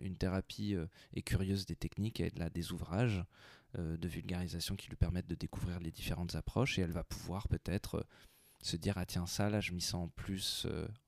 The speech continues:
je me, voilà, je m'y sens plus à l'aise ou, ou, ou ça moins à l'aise »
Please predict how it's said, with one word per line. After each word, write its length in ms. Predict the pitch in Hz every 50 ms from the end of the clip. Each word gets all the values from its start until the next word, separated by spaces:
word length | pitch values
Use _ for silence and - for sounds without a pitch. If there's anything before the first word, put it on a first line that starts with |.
| - _ _ - -
je 120 | - 95 -
me, 120 | 87 87 64
voilà, 280 | 52 - 101 98 87
je 100 | 82 -
m'y 80 | 90 92
sens 220 | 90 - 95 95 85 -
plus 200 | - 104 98 101
à 60 | 95
l'aise 360 | 92 92 98 113 131 135 120
ou, 260 | 101 101 95 92 - - -
ou, 140 | - 90 90 -
ou 100 | - 98
ça 180 | - - 95
moins 220 | 95 101 101 98 101
à 60 | 101
l'aise » 280 | 80 87 87 104 -